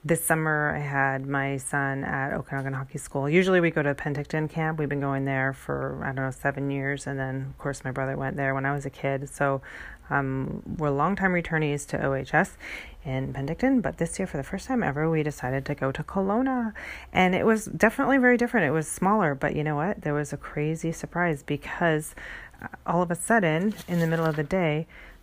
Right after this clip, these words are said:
there was a team of, like, thirty pros that came out to practice every day, and the kids got to fist bump them, and they got signatures, and I'm talking serious pros. Like, I talked to Carey Price.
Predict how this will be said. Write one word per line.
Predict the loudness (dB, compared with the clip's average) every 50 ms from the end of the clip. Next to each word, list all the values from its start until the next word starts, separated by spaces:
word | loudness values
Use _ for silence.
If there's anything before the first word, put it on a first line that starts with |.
| -6 0
there | 2 2 4
was | 4 4 2 2 2
a | -2 -4
team | -4 -4 -4 -2 0 2 2
of, | 2 0 0
like, | 0 -2 0 0 0 -2 -4 -6 -14 -20 -20 -2
thirty | 2 2 4 4 4 2 2 0
pros | -2 -2 0 2 4 4 4 4 2 0 -2 -6 -12 -16 -20 -20 -20 -20 -20 -20 -20 -20 -16 -4 0
that | 2 2 2 0
came | -2 -2 -2 0 2
out | 2 2 0 0
to | -4 0
practice | 2 2 2 2 2 -2 -2 0 0
every | 0 0 0 0
day, | -2 -2 -2 -2
and | -2 -2 -2
the | -4
kids | -2 -2 -2 -2 -2 -2
got | -2 0 0 0 -2
to | -2 -2 0 0 0 -2 -4 -10 -14 -16 -18 -2 2
fist | 4 4 4 4 0
bump | 0 0 2 0 0 0
them, | 0 2 4 4 4 4 4 2 2 2
and | 2 2 2 0 -2
they | -4
got | -6 -6 -10 -2
signatures, | 0 2 2 2 2 0 0 2 2 4 4 4 4 4 2 0 -2 -6 -4 -2
and | 0 2 2 2 2 0 0 -2 -4 -6 -10 -14 -4 0
I'm | 2 2
talking | 2 4 4 4 4 4
serious | 4 4 4 4 4 2
pros. | 0 -4 -4 -4 -2 -2 0
Like, | 2 2 2 0 -2 -8 -2 0
I | 0 0
talked | 2 0 -4
to | -6 -4
Carey | 0 0 2 2 0
Price. | 0 -2 -2 -2 -2 -4 -8 -12 -14